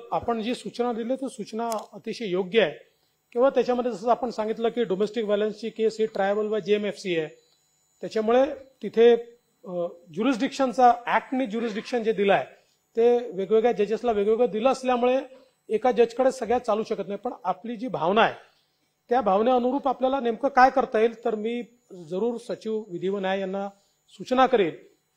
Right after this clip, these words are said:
की एकदा आपल्याशी चर्चा करून आणि त्यातनं काही मार्ग निघू शकतो का, त्या संदर्भात हायकोर्टाशी देखील चर्चा करून आपल्याला अशा एकाच फॅमिलीच्या तीन ठिकाणी केसेस चालत असल्या तर त्या कशा आपल्याला एकत्रित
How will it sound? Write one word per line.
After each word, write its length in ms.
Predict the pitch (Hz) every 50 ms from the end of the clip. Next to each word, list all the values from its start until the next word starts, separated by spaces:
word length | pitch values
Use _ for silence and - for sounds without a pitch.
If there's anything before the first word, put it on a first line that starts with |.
| _ -
की 160 | 208 214 220
एकदा 240 | 208 190 202 208 220
आपल्याशी 360 | 202 - 214 214 190 233 247
चर्चा 360 | - - 214 185 - - 233
करून 340 | 226 - 240 214 202 160 147 - - _ _ _ _ _ _ _ _
आणि 200 | - 208 226 269 262 -
त्यातनं 380 | 220 196 196 - 233 247 254
काही 240 | 247 247 226 214 240
मार्ग 240 | 220 208 202 208 214
निघू 240 | 233 220 220 254 254
शकतो 320 | - 262 247 262 247 220
का, 240 | - 220 208 202 196 196 - - _ _ _ _ _ _ -
त्या 100 | 196 190
संदर्भात 420 | - 226 220 214 220 220 233 233 233 220
हायकोर्टाशी 560 | - 180 185 180 - 226 214 240 220 - 254
देखील 240 | 220 220 - 247 226
चर्चा 320 | - - 196 165 - 233
करून 340 | 233 233 240 233 214 170 143 - - _ _ _ _ _ _ _ -
आपल्याला 520 | 185 - 214 214 220 226 233 240 240 240 240 - - - _ _ _ _ _ _ 180
अशा 220 | 170 - 233 214
एकाच 300 | 196 185 - 233 220 -
फॅमिलीच्या 380 | 233 220 214 214 226 220 247 240
तीन 280 | - - 240 240 226
ठिकाणी 280 | 226 220 - 233 233 233
केसेस 320 | 233 220 202 240 226 -
चालत 240 | - 202 202 214 196
असल्या 340 | 208 - - 226 208 156 139 - - - _ _ _ _ _ _
तर 80 | 208 196
त्या 140 | - 226 214
कशा 460 | 214 - 190 - 226 226 226 226 226 - - - -
आपल्याला 320 | 175 165 - 202 202 208
एकत्रित 360 | 202 180 185 220 208 - 226